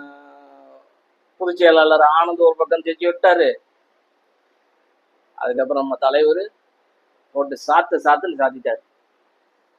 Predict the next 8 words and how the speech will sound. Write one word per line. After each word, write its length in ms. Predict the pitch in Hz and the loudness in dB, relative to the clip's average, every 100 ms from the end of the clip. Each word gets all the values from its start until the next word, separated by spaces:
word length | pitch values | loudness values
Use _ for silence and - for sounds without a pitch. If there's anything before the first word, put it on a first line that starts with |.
| _ 131 | _ -8
அடிச்ச 340 | - 294 294 196 120 | -6 -8 -8 -6 -4
அடியில 340 | 120 226 196 123 110 113 123 - _ _ _ _ _ _ _ _ _ _ | -4 -4 -2 -2 -2 -4 -6 -8 _ _ _ _ _ _ _ _ _ _
போய் 160 | 294 269 180 | -6 -4 -4
மூளை 260 | 240 294 262 | 2 4 6
மூளைக்கு, 320 | 262 269 - - _ _ _ _ _ _ _ _ 131 139 | 6 6 2 -12 _ _ _ _ _ _ _ _ -16 -14
எங்க 180 | 147 160 | -4 -2
ஒரு 100 | 160 175 | 0 -2
மூளை, 240 | 190 190 | 2 4